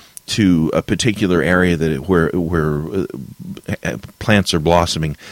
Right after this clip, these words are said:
and then chart back, and then, and then land at the hive,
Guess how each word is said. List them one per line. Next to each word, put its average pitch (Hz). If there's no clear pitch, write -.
and 87
then 95
chart 107
back, 95
and 92
then, 92
and 87
then 104
land 120
at 180
the 120
hive, 113